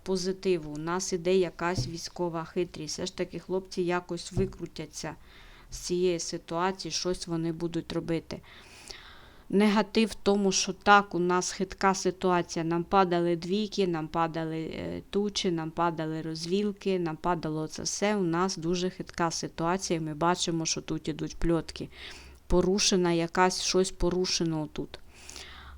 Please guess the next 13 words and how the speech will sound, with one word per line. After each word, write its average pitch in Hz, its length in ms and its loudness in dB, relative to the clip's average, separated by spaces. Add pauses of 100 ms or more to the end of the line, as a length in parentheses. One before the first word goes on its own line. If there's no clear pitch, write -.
(140)
Е, 165 640 0 (120)
і, 180 480 4 (100)
е, 170 420 0
до 170 200 0
речі, 190 640 2
е, 170 140 -4 (760)
як 180 240 2
по - 240 -4
ітогу, 202 580 0 (400)
ситуація 185 840 2
буде 165 520 0
дуже 170 460 0
така 160 460 -2